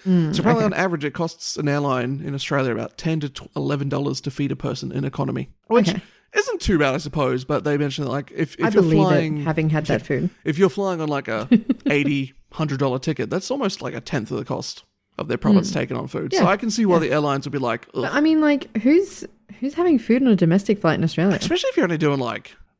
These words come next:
Speaker 2: Melbourne, Sydney, or Sydney, Brisbane. They're only hour-long flights.
Speaker 1: Like, the only one that's justified is if you're going from the East Coast to the West Coast, 'cause it's, like, a five-hour
Speaker 2: Yeah.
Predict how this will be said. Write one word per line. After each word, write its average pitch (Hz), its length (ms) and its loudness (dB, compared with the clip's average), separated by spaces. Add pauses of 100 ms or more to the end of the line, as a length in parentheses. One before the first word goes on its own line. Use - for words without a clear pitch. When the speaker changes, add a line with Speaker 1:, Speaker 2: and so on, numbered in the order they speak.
Speaker 2:
Melbourne, 143 420 0
Sydney, 139 380 -2
or 107 120 -8
Sydney, 139 400 -2
Brisbane. 135 540 -6
They're 170 140 -2
only 330 180 -2
hour-long 113 320 -4
flights. - 560 -6
Speaker 1:
Like, 262 140 0
the - 120 2
only 339 160 2
one 392 160 4
that's 214 160 0
justified 190 540 2
is 156 100 -2
if 170 80 2
you're 180 80 4
going 175 160 4
from 175 140 0
the - 100 -2
East - 160 -2
Coast 160 200 0
to - 60 -14
the 151 80 2
West 135 220 -2
Coast, 135 240 -2
'cause 151 120 -4
it's, 151 80 -6
like, 135 120 2
a 151 60 2
five-hour 98 380 2
Speaker 2:
Yeah. - 40 -6